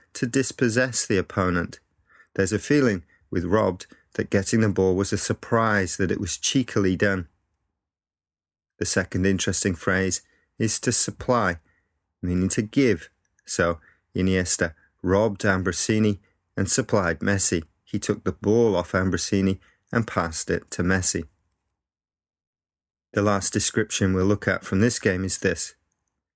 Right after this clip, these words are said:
Mascherano reacted quickly to cut out a dangerous ball forward and find Iniesta, and then it went to Xavi, to David Villa. The striker took two touches to curl in perfectly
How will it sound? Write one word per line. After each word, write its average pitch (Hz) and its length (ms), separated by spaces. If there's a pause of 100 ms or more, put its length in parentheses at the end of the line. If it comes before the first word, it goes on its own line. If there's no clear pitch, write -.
(540)
Mascherano 90 640
reacted 95 560
quickly - 480 (300)
to - 120
cut - 340
out 104 280
a 98 60
dangerous 110 520
ball 101 300
forward 101 500
and 107 160
find 92 420
Iniesta, 90 640 (500)
and 95 120
then 95 140
it - 100
went 101 200
to - 100
Xavi, 95 460 (460)
to 101 140
David 92 340
Villa. 92 380 (540)
The - 60
striker - 440
took - 300
two 110 180
touches - 560 (420)
to - 100
curl 98 360
in 90 140
perfectly 98 680